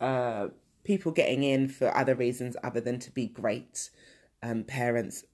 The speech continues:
uh, or chil-, or, or, or getting help, sorry, from a group of people that will understand them. So yeah, that's a really good,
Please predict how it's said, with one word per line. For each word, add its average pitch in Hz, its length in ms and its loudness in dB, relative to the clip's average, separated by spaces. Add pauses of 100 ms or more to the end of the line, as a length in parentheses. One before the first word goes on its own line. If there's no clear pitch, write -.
(160)
uh, 117 260 -2
or 120 120 0
chil-, 120 380 -2
or, 110 440 -2 (120)
or, 113 240 0 (600)
or 135 120 0
getting 120 260 2
help, - 480 6 (340)
sorry, 135 580 4 (140)
from 151 280 10
a 139 80 6
group 139 240 6
of 135 120 -2
people 131 360 0
that 127 120 4
will 131 160 4
understand 120 720 -2
them. - 200 -10 (420)
So 143 140 6
yeah, 135 220 8
that's - 300 2
a 147 60 0
really 127 280 2
good, 120 400 -4